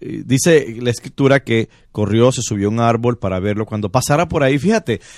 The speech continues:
qué sencillo y qué humilde. Él nomás lo quería era verlo pasar. Él,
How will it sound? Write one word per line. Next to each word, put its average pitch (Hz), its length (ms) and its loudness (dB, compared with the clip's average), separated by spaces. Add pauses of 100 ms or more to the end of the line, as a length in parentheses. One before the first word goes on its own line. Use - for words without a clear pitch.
(160)
qué 165 160 0
sencillo 226 460 0
y 214 40 -2
qué 254 80 -4
humilde. 202 360 2
Él 202 120 -4
nomás 240 380 -6
lo 247 80 -10
quería 202 260 -2
era 214 160 -2
verlo 202 300 -6
pasar. 123 880 -4
Él, 135 400 -4